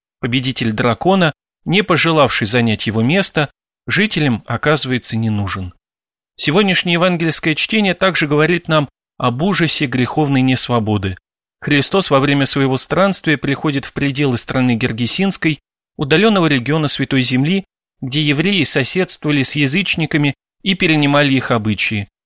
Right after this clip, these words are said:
в том числе и в области пищи, например, употребляли свинину, что было запрещено законом Моисея. Во времена Спасителя жители Гергесинской страны буквально терроризировали два одержимых злыми духами мужчины. Обитали они в гробовых пещерах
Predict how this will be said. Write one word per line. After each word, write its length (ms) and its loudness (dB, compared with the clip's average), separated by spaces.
в 80 -20
том 200 2
числе 320 0
и 20 4
в 80 0
области 380 -2
пищи, 500 -4
например, 500 0
употребляли 640 0
свинину, 600 2
что 200 -2
было 180 0
запрещено 640 -2
законом 400 0
Моисея. 720 -2
Во 100 2
времена 320 2
Спасителя 720 0
жители 360 0
Гергесинской 760 -2
страны 460 0
буквально 460 0
терроризировали 880 2
два 200 2
одержимых 600 0
злыми 300 0
духами 400 0
мужчины. 580 0
Обитали 440 2
они 180 0
в 60 -6
гробовых 440 -2
пещерах 640 0